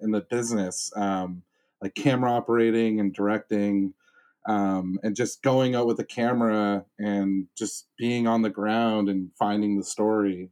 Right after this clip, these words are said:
Um, that's, uh, that's what I, that, I love doing that. That's, like, one of my favorite aspects of filmmaking.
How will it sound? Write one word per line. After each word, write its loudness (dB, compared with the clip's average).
Um, -14
that's, -8
uh, -8
that's -4
what -4
I, -4
that, 4
I 6
love 2
doing -2
that. -4
That's, -2
like, 0
one 0
of 2
my -2
favorite -2
aspects -4
of -14
filmmaking. -8